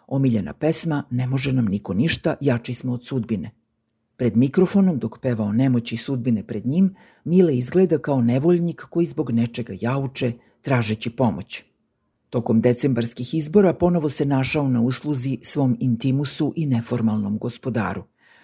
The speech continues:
Građane Beograda, ogorčene zbog iznenadne invazije braće koja nisu imala dobre namere, Mile oštro ukorio i pripretio: "Onima koji mrze Srbe iz Republike Srpske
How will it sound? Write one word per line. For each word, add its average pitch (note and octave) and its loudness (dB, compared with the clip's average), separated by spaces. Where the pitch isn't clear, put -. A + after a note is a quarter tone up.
Građane B2+ 4
Beograda, C#3 4
ogorčene C#3 2
zbog A#2 -2
iznenadne B2 2
invazije B2 0
braće A#2 -4
koja A2+ -6
nisu A#2+ 0
imala A2+ 0
dobre A#2 -4
namere, F3 4
Mile D3+ 2
oštro F3 4
ukorio D3 0
i D3+ -10
pripretio: A2+ -6
"Onima D3 4
koji A#2+ -4
mrze A#2 0
Srbe A2+ -4
iz A2 -8
Republike A#2+ -6
Srpske - 2